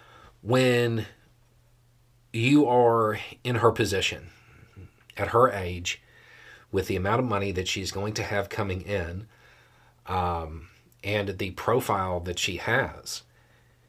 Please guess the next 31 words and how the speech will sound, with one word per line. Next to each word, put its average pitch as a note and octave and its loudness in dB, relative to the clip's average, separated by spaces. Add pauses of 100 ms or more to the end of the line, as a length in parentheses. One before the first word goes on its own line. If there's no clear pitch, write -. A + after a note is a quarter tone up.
she's B2 0
in B2 0
a - 4
position G#2 -2
to G2 -8
do G2 -4
a G2+ -2
whole G#2 2
lot. - -4 (260)
Not B2 2
just, - -2 (600)
not B2 -4
just G#2+ -2
be, G2+ -4
like, F#2+ -6
the F#2 -6
ultimate G2+ -2
level F#2+ 0
of F#2 -4
petty F#2 0
that F2 -4
I F2 -6
love, F#2 0 (540)
but G#2 4 (800)
also A2+ 4 (1000)
create A#2+ 4
an A#2 0
environment G2+ -2 (240)
where G2 0
more G2 -2
people G2 -8